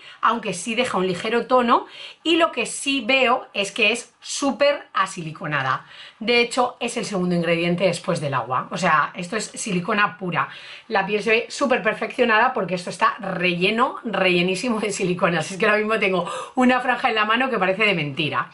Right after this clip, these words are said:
Pero bueno, vamos a probarla en la piel a ver qué tal, que yo últimamente ya sabéis que no suelo utilizar muchas bases de maquillaje y de hecho estoy utilizando mucho en mi día a día una prebase de este tipo o de estas iluminadoras que a mí me gustan y luego por encima un poquito de polvo y demás,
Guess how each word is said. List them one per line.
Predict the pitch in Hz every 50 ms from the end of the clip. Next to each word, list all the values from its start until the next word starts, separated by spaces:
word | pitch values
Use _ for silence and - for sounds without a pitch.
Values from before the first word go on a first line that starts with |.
| - - - - - - - -
Pero | - 262 254 262
bueno, | 269 285 269 254
vamos | 254 262 277 294 294
a | 294
probarla | 247 277 269 262 254 254 247
en | 240
la | 240 233
piel | 233 240 233
a | 226 226
ver | 226 220
qué | - 233 208
tal, | - - - 311
que | - 240 208
yo | 208 214
últimamente | 220 208 240 220 214 220 233 233 - 196
ya | 185 190
sabéis | 190 220 220 208 220 220
que | - - 175 170
no | 175 180 190 214 240
suelo | - 269 240 233
utilizar | 196 233 220 - 240 214
muchas | 214 214 - 226 196
bases | 214 208 - 220 202
de | 214
maquillaje | 214 208 185 220 208 233 226 - 262 269 - - - - - - - -
y | 302 320
de | 311 302 262
hecho | 254 - - 294 294 285
estoy | 247 - - 247 240
utilizando | 214 247 233 190 226 233 240 233
mucho | 214 208 214 226 233 233 - 269 254 -
en | 208 202 196
mi | 196 190
día | 190 214 214
a | 208
día | 202 226 233 262 269 - - - - - -
una | 262 240 240 247 247 240 -
prebase | 240 214 214 214 226 220 - 233 202
de | 202 208
este | - - - 202 190
tipo | 185 - 262 262 - - 240
o | 240 226 214 190
de | 185 196
estas | - - 208 - -
iluminadoras | 208 196 190 196 196 190 190 190 196 190
que | - 208
a | 196
mí | 202
me | 208 208
gustan | 208 254 254 - - 285 285 285 269
y | 220
luego | 196 190 196 190
por | 190 185
encima | 175 175 180 175
un | 170 170
poquito | 175 175 180 -
de | 175 175
polvo | 170 180 175 180
y | 175
demás, | 170 180 220 277 392 -